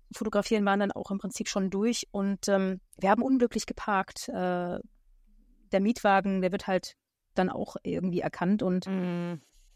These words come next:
Speaker 1: ähm, als wir dann quasi schon raus waren, kam der Sheriff um die Ecke. Und der war aber, ja, der war,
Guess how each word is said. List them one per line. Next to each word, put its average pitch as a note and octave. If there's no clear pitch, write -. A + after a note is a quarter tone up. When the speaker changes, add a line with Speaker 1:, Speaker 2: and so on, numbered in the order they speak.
Speaker 1:
ähm, G3+
als G3
wir G#3+
dann G#3
quasi G3+
schon G3
raus A3+
waren, B3
kam B3
der A#3+
Sheriff B3
um F3+
die E3
Ecke. B3
Und G3+
der F3
war D#3+
aber, E3
ja, C#3
der E3
war, E3+